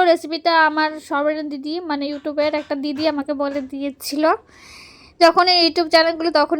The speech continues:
দিদিটার সাথে পরিচয়। ও দিদিটা বললো, তো আমি ট্রাই করলাম, কিন্তু খেতে ভীষণই টেস্টি হয়েছিল। তো দেখো, ফার্স্টে কড়াইয়ের মধ্যে দিয়ে দিলাম বাটার, তারপর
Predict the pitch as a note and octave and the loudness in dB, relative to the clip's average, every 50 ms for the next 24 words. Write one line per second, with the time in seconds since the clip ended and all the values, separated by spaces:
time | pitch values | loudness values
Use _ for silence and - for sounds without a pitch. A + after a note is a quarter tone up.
0 | D#4 D4 D4+ C#4 D4 - D4 D4+ - D4+ C#4+ D#4 D4 - C#4+ C#4 C#4+ D4 C#4+ F#4 | -2 -4 -6 -6 -4 -2 -2 -2 -2 -2 -2 -4 -2 0 -2 -2 -2 -2 -4 -2
1 | F#4+ E4+ D4 C#4+ C4+ C#4+ C4+ C4+ - - D#4 C#4+ D4+ D4 D4 D#4 D#4 E4 F4 - | 0 2 2 0 0 -4 -6 -4 -2 0 2 2 2 2 4 4 4 4 4 4
2 | D4 C#4+ C#4+ C#4+ C#4 - D4 C#4+ C#4 C4+ - C#4 C#4 C#4 D4 G#4+ - _ _ - | 2 0 0 -2 -2 0 2 2 2 2 0 0 0 0 0 -2 -4 _ _ 2
3 | G4+ F4 F4 - - - - - E4+ E4+ E4+ G#4+ G#4 F4 F#4 F#4 F#4 F#4+ G4+ G#4 | 4 4 4 2 0 0 2 6 6 6 6 6 4 6 6 4 4 4 0 0
4 | F#4+ D#4 - D#4+ D#4+ E4 - - F4+ F4+ D4+ E4+ D4 C#4+ - - C#4+ D4+ E4+ A#4+ | 0 0 2 0 0 0 0 -2 -2 0 0 0 0 -2 -2 -4 0 0 0 0
5 | - _ _ _ - - - - _ _ - A4 F4+ G#4 G4+ F#4 G#4+ - F#4+ F4 | 0 _ _ _ -20 -20 -20 -20 _ _ -2 0 2 4 4 4 4 6 6 6
6 | E4+ E4+ - - F#4+ F#4+ F#4+ E4+ D#4 D4+ D#4 D#4 D#4+ E4 D#4+ E4 E4+ C#4 C#4 D#4 | 6 4 2 0 -2 2 4 4 4 4 4 2 0 -2 -2 -2 -2 0 0 0
7 | D#4+ C#4+ D#4+ D#4+ E4 E4 D#4+ D#4+ D4 - - C#4 C4 C4 C4 - C#4+ C#4+ D#4 F#4+ | 0 0 0 0 0 0 -2 -2 -4 0 0 2 2 0 0 0 2 4 4 2
8 | B4 - - _ _ _ _ _ _ _ _ _ _ _ _ _ _ _ _ _ | 2 -2 -6 _ _ _ _ _ _ _ _ _ _ _ _ _ _ _ _ _
9 | _ _ _ _ _ _ _ _ _ _ _ _ _ _ - - - - - D#4+ | _ _ _ _ _ _ _ _ _ _ _ _ _ _ -20 -20 -8 0 4 6
10 | E4 E4 E4 E4 - F#4 E4+ | 6 6 6 6 6 6 6